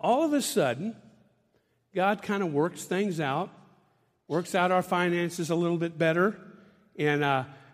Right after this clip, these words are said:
has that house rented, and now somebody's paying the mortgage.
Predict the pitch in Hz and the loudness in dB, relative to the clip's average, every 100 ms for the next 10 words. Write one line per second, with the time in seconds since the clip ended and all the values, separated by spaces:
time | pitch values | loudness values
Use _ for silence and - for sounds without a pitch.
0 | - - - - 127 160 160 165 147 185 | -20 -20 -20 -10 0 0 2 0 0 0
1 | 185 175 160 170 180 208 208 170 139 131 | 0 0 0 0 0 0 0 -2 -8 -10
2 | - - _ _ _ _ _ 127 151 202 | -18 -20 _ _ _ _ _ -4 0 2
3 | 202 185 180 180 180 175 - 190 208 185 | 0 -2 0 2 2 0 0 2 4 4
4 | 196 311 175 107 101 | 6 6 4 0 -10